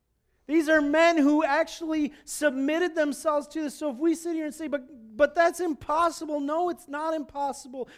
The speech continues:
We will be transformed in our, in our, our, our conduct.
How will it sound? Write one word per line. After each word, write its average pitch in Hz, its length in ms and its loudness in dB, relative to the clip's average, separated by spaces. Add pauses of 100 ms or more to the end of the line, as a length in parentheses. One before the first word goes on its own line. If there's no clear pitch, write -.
(100)
We 302 120 2
will 320 100 2
be 269 140 0
transformed 311 800 -4
in 277 180 -10
our, 262 240 -4 (260)
in 254 120 -2
our, 240 200 2 (220)
our, 226 260 4
our 208 360 -4 (640)
conduct. 254 840 -2